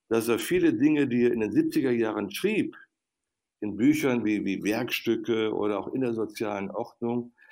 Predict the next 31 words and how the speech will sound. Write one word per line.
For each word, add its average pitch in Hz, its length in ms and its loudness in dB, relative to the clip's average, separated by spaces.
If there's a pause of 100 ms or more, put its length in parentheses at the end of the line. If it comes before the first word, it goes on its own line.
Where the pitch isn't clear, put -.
(340)
dass 107 120 2
er 110 80 2
viele 147 320 4
Dinge, 139 300 2
die 123 140 4
er 110 300 0
beschrieben 123 840 2
hat, 98 340 -6
dann 113 160 -2
auch 127 220 -4
in 113 160 -2
seiner 107 380 -2
Zeit 120 300 -2
als - 320 -8
Arbeitsminister, 127 840 -2
Sozialminister 110 1040 -4 (320)
umsetzte. 98 680 0
Und 95 320 -4
was 104 200 -4
ihn 117 140 -2
immer 147 240 2
umgetrieben 156 680 2
hat, 160 220 -6 (440)
bis 135 180 0
zuletzt 127 420 2
war 127 200 0
die 123 260 0
sogenannte 131 540 2
neue 135 420 4
soziale 85 540 -4
Frage. - 500 -6